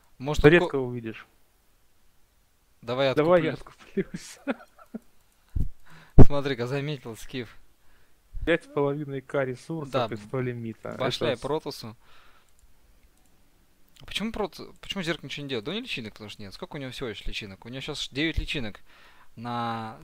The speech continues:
Speaker 1: четыре
Speaker 2: Да.
Speaker 1: базы.
Speaker 2: Инъекции для Зерга это очень важно. <clears throat> Надо прям четко. Пым-пым-пым-пым по хатам, прям по, по К Д.
Speaker 1: А ты как это,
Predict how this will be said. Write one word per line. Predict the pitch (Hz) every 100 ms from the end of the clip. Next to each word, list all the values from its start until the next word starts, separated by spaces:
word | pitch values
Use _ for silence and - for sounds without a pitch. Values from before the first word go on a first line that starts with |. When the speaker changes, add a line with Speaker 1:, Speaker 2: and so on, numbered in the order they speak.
| -
Speaker 1:
четыре | - - 127
Speaker 2:
Да. | 107 143
Speaker 1:
базы. | 131 98 - - - - _ - -
Speaker 2:
Инъекции | 156 170 - 131
для | 127
Зерга | 123 127 120
это | 113 - -
очень | 135 120 120
важно. | 113 110 101 92 87 - - - - - - - - - - - - - - - - - - - - - -
<clears throat> | - -
Надо | 185 170 147
прям | 143 147
четко. | - 151 - - -
Пым-пым-пым-пым | 147 143 131 143 147 151 127
по | 117
хатам, | 120 117 113
прям | 107 113
по, | 110 113 _ -
по | 123
К | 139
Д. | 127 127 110 - - - - _ _ -
Speaker 1:
А | 123
ты | 135
как | 135 120
это, | 113 101 95